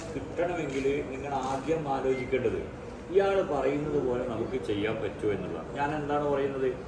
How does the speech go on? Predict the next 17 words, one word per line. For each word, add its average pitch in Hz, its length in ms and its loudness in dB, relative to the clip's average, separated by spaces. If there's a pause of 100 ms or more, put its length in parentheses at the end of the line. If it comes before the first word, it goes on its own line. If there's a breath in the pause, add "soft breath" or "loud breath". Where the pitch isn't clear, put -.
(1000)
നിങ്ങൾ, 170 300 6 (300)
അതായത് 147 400 4 (360)
രോഗം 151 440 6 (100)
ബാധിച്ച 147 480 0 (300)
ആളുകളും 123 420 6 (920)
അവരോടൊപ്പം 180 640 6 (180)
ആ - 20 6 (140)
വീട്ടിൽ 160 380 2 (120)
താമസിക്കുന്ന 151 640 0 (140)
മുഴുവൻ 196 360 10 (100)
ആളുകളും 143 360 8 (920)
പരിപൂർണമായിട്ട് 151 1300 4
വെജിറ്റേറിയൻ 147 600 6
ഭക്ഷണം 139 340 -2
മാത്രം 143 400 -2
കഴിക്കുന്ന 131 540 2 (880)
ആളുകളായിട്ട് 139 600 6